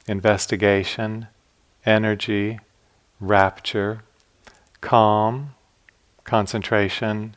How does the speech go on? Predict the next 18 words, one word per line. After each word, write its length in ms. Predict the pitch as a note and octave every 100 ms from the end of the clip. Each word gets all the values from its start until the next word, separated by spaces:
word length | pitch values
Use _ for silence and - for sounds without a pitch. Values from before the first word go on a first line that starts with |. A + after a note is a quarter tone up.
| _
and 140 | G#2+
equanimity. 800 | G2 F#2 A2 A2+ A#2 F#2 F2+ - _ _ _ _ _ _ _
I'll 120 | A#2
talk 260 | - D#3 D#3
about 360 | B2 A2+ A2+
them 180 | B2 G#2+
each 360 | A2+ A2+ - A2+
in, 300 | G2 F#2+ F2+ _ _ _ _
uh, 160 | A2+ G2+
some 320 | - C3+ A2+
detail, 640 | G2+ A#2+ - A2+ G2 G2 F#2+ - - - _
but 120 | B2
as 200 | B2 A#2
an 120 | A#2+ A#2
overview, 920 | B2+ F3+ F#3 B2+ G#2 F2+ E2 F#2 D#3 - - _ - _ _
they're 240 | A2+ A#2+
called, 720 | A2 - D3+ D#3+ A2 A2 A2+ C3+
um, 540 | A2+ G#2 G2+ G2+ -